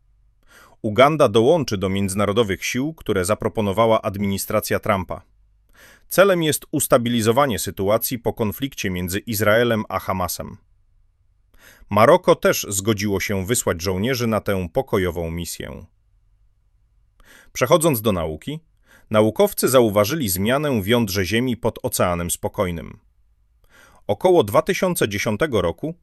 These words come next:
przepływ stopionego żelaza zmienił kierunek z zachodniego na wschodni. Naukowcy odkryli to dzięki danym z satelitów Europejskiej Agencji Kosmicznej. Choć przepływ w kierunku wschodnim słabnie,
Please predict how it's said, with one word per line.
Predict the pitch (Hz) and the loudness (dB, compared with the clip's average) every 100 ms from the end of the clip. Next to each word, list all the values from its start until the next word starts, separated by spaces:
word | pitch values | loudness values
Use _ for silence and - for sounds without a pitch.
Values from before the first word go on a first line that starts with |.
| _ | _
przepływ | - 156 - 107 - | -2 -2 0 -6 -6
stopionego | - 107 104 127 107 | -4 -2 -2 -2 -2
żelaza | 90 95 127 131 | -2 0 2 2
zmienił | 87 110 156 160 | 0 -2 -2 -4
kierunek | 143 107 120 107 - - | -2 -2 0 -2 -4 -10
z | 90 | -6
zachodniego | 87 104 - 90 95 107 143 170 _ - | -2 -2 -2 -4 -4 -2 -4 -4 _ -6
na | 107 | -4
wschodni. | - - 104 82 80 - _ _ _ _ _ _ - _ - | -2 -4 -6 -6 -16 -18 _ _ _ _ _ _ -20 _ 0
Naukowcy | 107 113 - 214 - 190 | 2 4 2 0 0 -2
odkryli | 131 - 175 202 160 | -2 -4 -6 -4 -2
to | 135 | 0
dzięki | 98 247 - 95 | 2 0 -2 2
danym | 120 143 131 | 2 2 -2
z | - | -2
satelitów | 127 - 101 107 127 - | -2 -2 -6 -4 -8 -4
Europejskiej | 123 110 104 135 131 - 127 | -2 0 0 -2 -4 -6 -6
Agencji | 101 95 95 - | -4 -4 -4 -6
Kosmicznej. | - 98 107 92 - 64 - _ _ _ _ _ _ _ - _ | -8 -6 -6 -8 -10 -14 -16 _ _ _ _ _ _ _ -20 _
Choć | 127 110 | -2 0
przepływ | - - 190 - 85 | -2 0 0 -2 -6
w | - | -6
kierunku | - 104 113 - | -4 -2 -2 -4
wschodnim | 98 - 123 98 85 | -6 -2 -2 -2 -6
słabnie, | - 165 110 87 76 | -2 -2 -2 -4 -10